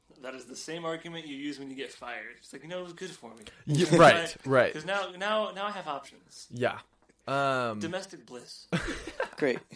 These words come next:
Speaker 1: Okay,
Speaker 3: You've
Speaker 1: well,
Speaker 3: made
Speaker 1: she
Speaker 3: it a
Speaker 1: didn't, she
Speaker 3: multiple
Speaker 1: didn't
Speaker 3: choice
Speaker 1: make me the,
Speaker 3: question now.
Speaker 1: she didn't make me the cereal, but she bought me the milk.
Speaker 2: But you know what? So,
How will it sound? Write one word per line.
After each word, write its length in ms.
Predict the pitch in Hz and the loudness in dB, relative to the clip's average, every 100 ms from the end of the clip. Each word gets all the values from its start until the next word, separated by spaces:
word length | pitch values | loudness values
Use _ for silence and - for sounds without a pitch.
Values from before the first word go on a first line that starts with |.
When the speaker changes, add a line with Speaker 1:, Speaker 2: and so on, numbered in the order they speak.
| - | -10
Speaker 1:
Okay, 0 | |
Speaker 3:
You've 0 | |
Speaker 1:
well, 20 | |
Speaker 3:
made 120 | 143 | -6
Speaker 1:
she 60 | 135 | 0
Speaker 3:
it 40 | |
a 60 | 127 | 2
Speaker 1:
didn't, 160 | 135 117 | 2 2
she 60 | |
Speaker 3:
multiple 360 | 113 131 185 185 | 0 0 0 0
Speaker 1:
didn't 80 | 175 | 2
Speaker 3:
choice 160 | 135 | 2
Speaker 1:
make 40 | 165 | 2
me 40 | |
the, 20 | |
Speaker 3:
question 360 | 156 107 - 117 123 | 0 -2 -4 -10 -10
now. 60 | 131 | -10
Speaker 1:
she 60 | |
didn't 180 | 190 170 | -6 -4
make 160 | 175 151 | -4 -6
me 80 | 151 | -8
the 80 | 135 | -8
cereal, 360 | - 151 127 | -8 -8 -8
but 100 | 123 | -10
she 120 | 120 | -10
bought 200 | 135 143 | -8 -10
me 60 | 135 | -10
the 80 | 113 | -14
milk. 200 | 107 - - - - | -16 -16 -20 -18 -4
Speaker 2:
But 160 | 170 | -2
you 100 | 196 | 2
know 160 | 214 240 | 4 6
what? 280 | 208 190 - _ _ _ | 8 6 2 _ _ _
So, 440 | - - 190 170 | -6 2 2 2